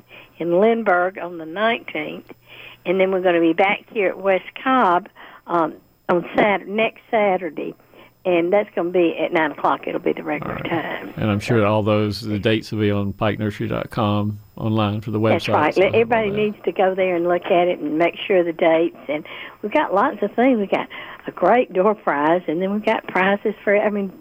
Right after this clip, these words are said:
Speaker 1: you know, something for everybody when they come in. So I'm excited about it. Now, like I said, I we want lots of questions. The more
Speaker 2: Good,
Speaker 1: questions,
Speaker 2: good, good,
Speaker 1: the better.
Speaker 2: good, good. Yeah, Pike's a great source of birding supplies, bird houses, and bird seed and suet and all that kind of stuff. So it's great you're doing these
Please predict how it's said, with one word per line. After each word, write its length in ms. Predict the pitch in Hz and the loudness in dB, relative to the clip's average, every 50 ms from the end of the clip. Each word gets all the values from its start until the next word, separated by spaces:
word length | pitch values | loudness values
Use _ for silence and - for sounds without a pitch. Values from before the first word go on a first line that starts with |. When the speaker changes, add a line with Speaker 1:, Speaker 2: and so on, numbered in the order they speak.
| - - - - | -18 -20 -6 -2
Speaker 1:
you 120 | 240 226 | 0 0
know, 140 | 233 208 185 190 - - | 2 2 0 -2 0 0
something 220 | 208 196 233 220 | 0 0 0 0
for 80 | - - | 0 2
everybody 520 | - 202 247 262 220 185 160 160 180 196 | 2 2 2 2 0 0 0 0 0 -2
when 120 | 190 196 170 | -4 -6 -8
they 80 | 180 185 | -8 -8
come 200 | - - 202 196 | -6 -6 -4 -2
in. 340 | 226 277 285 226 196 220 202 - | 0 2 2 2 0 -2 -4 -2
So 160 | - 185 202 214 - - - - - - - | 0 0 0 -2 -6 -12 -16 -16 -16 -6 -2
I'm 120 | 330 415 | 0 0
excited 460 | 480 - - 254 226 220 254 269 247 214 | 0 0 0 2 2 2 2 0 -2 -2
about 280 | 196 180 175 175 175 | -2 -2 -2 -2 -2
it. 140 | 175 165 - | -2 -2 -2
Now, 360 | 190 190 214 226 233 226 233 - - - | -2 -2 0 0 -2 -4 -6 -8 -10 -6
like 240 | 190 190 196 - 226 | -6 -6 -4 -4 -6
I 60 | 208 - | -4 -2
said, 160 | 226 208 190 | -2 -2 0
I 120 | 190 196 - - - - - - | -2 -2 -4 -8 -14 -18 -4 0
we 100 | 220 226 | 2 2
want 280 | 220 220 214 - - 185 | 4 4 2 2 4 4
lots 260 | 196 220 220 - - | 2 2 2 0 -4
of 80 | 233 | -6
questions. 540 | - - 233 208 208 - - - 160 170 180 - | 0 2 2 2 2 0 -4 -10 -10 -10 -10 -8
The 60 | - | -6
more 120 | 196 202 214 | -6 -2 -2
Speaker 2:
Good, 120 | 117 120 120 | 0 2 2
Speaker 1:
questions, 300 | - 120 127 127 123 110 | 4 2 2 2 0 -2
Speaker 2:
good, 160 | 120 113 104 | -4 -4 -2
good, 140 | 113 120 113 | -2 -2 0
Speaker 1:
the 60 | - | 2
better. 220 | 170 160 151 139 113 | 2 2 2 0 0
Speaker 2:
good, 80 | 104 | -2
good. 380 | - 110 113 120 120 110 104 - | -2 0 0 2 2 0 -2 -2
Yeah, 260 | 117 123 127 120 104 | -2 0 0 0 0
Pike's 380 | - - 127 127 135 107 - - | 0 0 0 0 0 0 -4 -6
a 60 | 120 117 | -6 -6
great 420 | 113 101 117 117 120 123 131 - | -4 0 2 2 2 2 0 -2
source 380 | - - 135 123 123 113 - - | -4 -2 0 0 0 0 0 -2
of 160 | 113 107 95 | -4 -2 0
birding 260 | 123 123 123 123 120 | 2 2 2 0 -2
supplies, 500 | - - 123 - - 117 117 120 120 110 | -4 -6 -6 -2 0 2 2 2 2 0
bird 360 | 95 110 117 117 120 107 101 | -2 -2 -2 -2 -2 -2 -4
houses, 500 | 98 - - 117 120 123 104 107 117 104 | -6 -4 0 0 2 2 0 0 -2 -2
and 160 | 117 127 120 92 | -2 -4 -2 0
bird 240 | 117 117 117 113 | 0 0 0 0
seed 440 | - - - 131 131 123 117 117 120 120 | -4 -4 0 0 2 2 2 0 0 0
and 120 | 123 113 | -2 -2
suet 360 | - - - 127 127 117 - | -2 0 0 2 2 0 -2
and 80 | - 123 | -4 -4
all 100 | 120 117 | -4 -4
that 120 | 113 113 | -4 -4
kind 180 | - 123 117 113 | -4 -4 -4 -4
of 80 | 110 | -4
stuff. 220 | - - 135 120 - | -4 -4 -4 -4 -4
So 100 | - - | -4 -8
it's 100 | - - | -8 -4
great 300 | - 113 113 113 - - | -2 -2 -2 -2 -2 -4
you're 140 | 135 120 113 | -4 -2 -2
doing 200 | 113 120 117 120 | 0 0 0 0
these 220 | 120 117 110 - | 0 -2 -2 -4